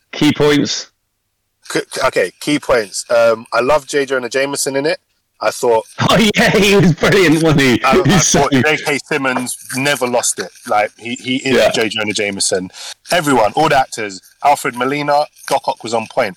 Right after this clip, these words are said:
Speaker 2: All of them, I felt, were their characters from the movies. Do you know what I mean? There was no mo-, moment. Even, like, people like Jamie Foxx, who is so different from how his character was in that movie, still seemed like the same guy.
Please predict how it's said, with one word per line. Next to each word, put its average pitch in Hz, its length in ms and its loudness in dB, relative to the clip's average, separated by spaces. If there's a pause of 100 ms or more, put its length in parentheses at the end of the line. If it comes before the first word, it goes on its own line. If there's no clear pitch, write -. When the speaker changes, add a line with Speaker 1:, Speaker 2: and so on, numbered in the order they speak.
(100)
Speaker 2:
All 170 180 2
of 139 100 0
them, 113 260 0 (360)
I 113 100 0
felt, 123 480 0
were 127 200 2
their 110 180 -6
characters 110 580 -4
from 110 200 -8
the 107 60 -10
movies. 87 480 -2
Do - 80 -4
you 101 40 -2
know 107 60 0
what 107 60 0
I 107 40 -4
mean? 104 260 -4 (400)
There 110 100 2
was 104 160 0
no 139 320 2
mo-, 131 200 0 (120)
moment. 120 440 -2 (280)
Even, 185 260 0
like, 165 200 2
people 151 220 -4
like 135 120 -2
Jamie 139 280 -2
Foxx, - 360 -2
who 120 260 -4 (280)
is 117 140 -2
so 165 300 0
different 135 460 -4
from 120 160 -6
how 127 200 2
his 120 100 -4
character 135 360 0
was 117 180 -6
in 113 80 -8
that 113 140 -4
movie, 113 380 -2 (340)
still 156 380 0
seemed 143 300 0
like 113 140 -2
the 110 60 -10
same 117 280 -4
guy. 110 360 0